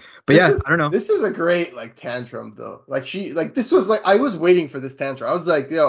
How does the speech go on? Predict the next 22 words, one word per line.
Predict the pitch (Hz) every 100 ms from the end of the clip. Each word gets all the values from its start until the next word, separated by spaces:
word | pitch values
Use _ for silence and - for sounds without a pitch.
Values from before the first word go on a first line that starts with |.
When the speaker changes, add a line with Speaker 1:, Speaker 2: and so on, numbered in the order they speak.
| 113
Speaker 2:
like, | 123 123
she's | - 175 139 -
like, | 143
I'm | - 202 240 160
in |
a | 160
shit | 135 185 185
situation. | 156 151 156 165 - 147
Like, | 135
I | 147
wanna | 165 180 151
see | 151 151
them | 139 127
lose | 120 139 135 123
it | 110
'cause | 127
this | 135 143
is |
a | 135
bit | 143 135
helpless." | 131 135 - 123 123
And | 131 127